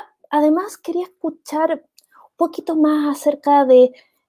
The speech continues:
de por qué, por ejemplo, o sea, ya nos quedó claro que eres una persona fantástica, que está, que, que tiene compromiso con,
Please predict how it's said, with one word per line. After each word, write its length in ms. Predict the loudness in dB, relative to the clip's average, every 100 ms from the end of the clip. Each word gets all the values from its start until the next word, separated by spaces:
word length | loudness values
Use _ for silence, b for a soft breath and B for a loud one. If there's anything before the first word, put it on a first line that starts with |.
| _
de 380 | 4 6 6 0
por 180 | -8 -2
qué, 160 | -2
por 140 | -2 -4
ejemplo, 840 | -6 -6 -4 -6 -6 -4 -6 -8 _ _ _
o 120 | -6
sea, 140 | -6 -2
ya 180 | 0
nos 160 | 0 -2
quedó 200 | -2 0
claro 280 | 2 2 0
que 80 | -2
eres 100 | -6
una 160 | -8
persona 280 | -8 -16 -16
fantástica, 840 | -8 -8 -6 -8 _ -12 -8 -10 -10 _ b b b b
que 80 | -6
está, 380 | 0 4 4 2 -10 _ _ _
que, 160 | 0 2
que 100 | 2
tiene 220 | 2 2
compromiso 800 | 0 -2 0 0 0 0 -2 -4
con, 320 | -2 -4 -4